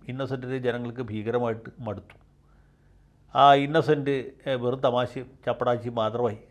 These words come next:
മാത്രമല്ല, അദ്ദേഹം മത്സരിക്കാനും താല്പര്യം കാണിച്ചില്ല. അങ്ങനെ അവിടെ ബെന്നി ബെഹനാൻ, ആ, കോൺഗ്രസ് സ്ഥാനാർത്ഥിയായിട്ട് വന്നു. ഇന്നസെന്റ് മത്സരിക്കാൻ താല്പര്യമില്ലായിട്ടും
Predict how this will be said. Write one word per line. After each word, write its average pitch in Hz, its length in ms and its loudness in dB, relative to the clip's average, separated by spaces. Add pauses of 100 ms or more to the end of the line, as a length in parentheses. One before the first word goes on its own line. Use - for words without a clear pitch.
(260)
മാത്രമല്ല, 147 340 6
അദ്ദേഹം 175 200 4
മത്സരിക്കാനും 156 480 2
താല്പര്യം 160 340 6
കാണിച്ചില്ല. 135 300 -2 (800)
അങ്ങനെ 185 260 10 (360)
അവിടെ 151 260 8 (380)
ബെന്നി 143 300 0
ബെഹനാൻ, 135 280 4 (440)
ആ, 127 40 -2 (240)
കോൺഗ്രസ് 131 300 2
സ്ഥാനാർത്ഥിയായിട്ട് 113 500 -2
വന്നു. 92 160 -16 (260)
ഇന്നസെന്റ് 143 480 -2
മത്സരിക്കാൻ 139 460 2
താല്പര്യമില്ലായിട്ടും 143 680 4